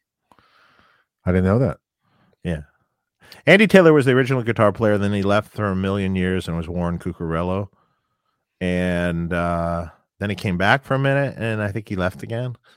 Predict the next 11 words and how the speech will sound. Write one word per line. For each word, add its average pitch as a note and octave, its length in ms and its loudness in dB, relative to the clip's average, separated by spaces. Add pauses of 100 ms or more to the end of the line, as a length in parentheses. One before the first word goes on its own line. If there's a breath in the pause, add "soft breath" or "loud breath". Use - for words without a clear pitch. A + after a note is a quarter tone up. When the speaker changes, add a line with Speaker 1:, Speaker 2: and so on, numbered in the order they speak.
(420 soft breath)
Speaker 2:
I G#2+ 100 0
don't E2 120 0
know D#2 100 -2
what D2+ 160 -6
the D2+ 80 -8
deal D2+ 220 -6
is D2 120 -12
with D#2 140 -8
him. D#2+ 220 -10 (460)
Speaker 1:
Hmm. C3+ 220 0 (1500)
Okay. C3 280 0